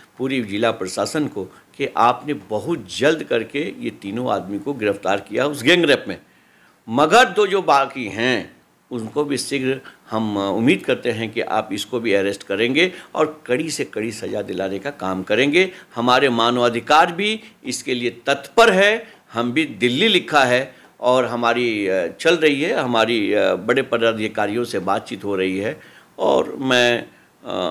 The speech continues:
इस पर कार्रवाई करेंगे हम लोग। हम लोग आग्रह करेंगे प्रशासन से, क्योंकि हमारा काम ही है प्रशासन से आग्रह करना।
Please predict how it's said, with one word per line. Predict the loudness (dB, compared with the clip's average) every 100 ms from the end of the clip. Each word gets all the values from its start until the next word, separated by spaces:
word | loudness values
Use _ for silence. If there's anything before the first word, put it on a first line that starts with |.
| -4 -6 -10 -12 -14 -14 -16 -6
इस | -4 0
पर | 0
कार्रवाई | 2 2 2 0
करेंगे | 0 0 2 0
हम | -2 -2
लोग। | -2 -4 -10 -20 _
हम | -6 -4
लोग | 2
आग्रह | 2 2 -4
करेंगे | -4 -4 -4
प्रशासन | -2 -4 -2 -6 -6 -8
से, | -10 -14 _ _ _ -10
क्योंकि | -2 0
हमारा | 2 2 2
काम | 2 2 2
ही | -2
है |
प्रशासन | -2 -2 -2 -2 -4
से | -2
आग्रह | -2 0 -4
करना। | -6 -8 -8